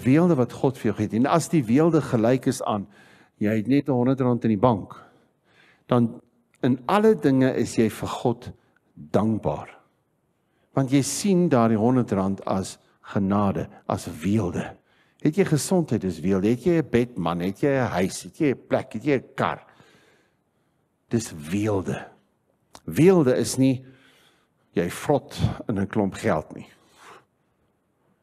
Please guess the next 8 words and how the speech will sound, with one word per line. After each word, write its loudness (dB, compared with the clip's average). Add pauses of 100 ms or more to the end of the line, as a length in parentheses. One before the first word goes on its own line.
(140)
Weelde 4
is -2
'n 2 (220)
dankbaarheid 2
vir -4
wat -2
ek -6
het. -2